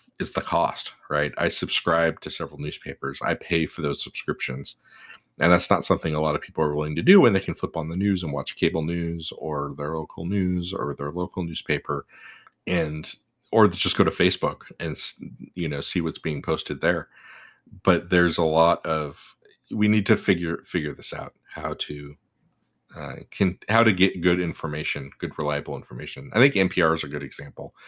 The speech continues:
And as much as it's painted as this left-wing travesty by the, the right wing, you know, it really is pretty balanced news coverage, and it is free. So I would encourage people who are looking for a place to get free good news to, uh,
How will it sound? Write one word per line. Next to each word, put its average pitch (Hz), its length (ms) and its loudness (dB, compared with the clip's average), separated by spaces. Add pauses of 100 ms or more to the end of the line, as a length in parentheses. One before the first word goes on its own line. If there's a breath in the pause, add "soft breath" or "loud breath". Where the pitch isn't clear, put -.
(320 loud breath)
And 90 80 2
as 95 140 2
much 104 260 4
as 80 140 -4
it's - 140 -6
painted 80 440 -4
as 71 220 -6
this - 360 -6 (440)
left-wing 82 560 0
travesty 76 580 -2
by 73 180 -6
the, 71 420 -6
the 78 120 -4
right 76 240 -2
wing, 73 300 -8 (460 soft breath)
you 92 100 2
know, 82 120 2
it 80 40 -2
really 90 320 2
is 82 160 -2
pretty 78 220 -4
balanced 69 500 -4
news 76 160 -6
coverage, 73 460 -6
and 85 180 0
it 76 100 -6
is 76 140 -6
free. - 380 -10 (240)
So 76 420 0
I 82 100 2
would 80 180 -2
encourage 82 460 0
people 85 300 -2
who 85 120 -4
are 76 120 -2
looking 80 320 -8
for 78 160 -2
a 73 40 -2
place 78 280 -4
to - 100 -12
get 73 240 -4 (420 soft breath)
free 143 320 4
good 120 240 6
news 92 340 2
to, 78 400 -4
uh, 71 180 -4